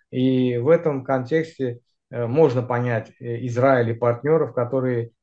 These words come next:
не дадут, не позволят Ирану заполучить ядерное оружие. То есть сейчас, я думаю, Иран, э, Израиль, э,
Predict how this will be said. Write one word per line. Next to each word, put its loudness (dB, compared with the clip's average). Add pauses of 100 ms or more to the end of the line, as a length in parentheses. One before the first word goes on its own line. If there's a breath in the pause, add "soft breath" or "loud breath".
не 2
дадут, 0
не -4
позволят -4
Ирану -6 (160)
заполучить -6
ядерное -2
оружие. -10 (360)
То -4
есть -6 (300)
сейчас, 2 (300)
я 0
думаю, 0 (120)
Иран, 0
э, 2
Израиль, -2 (920)
э, -10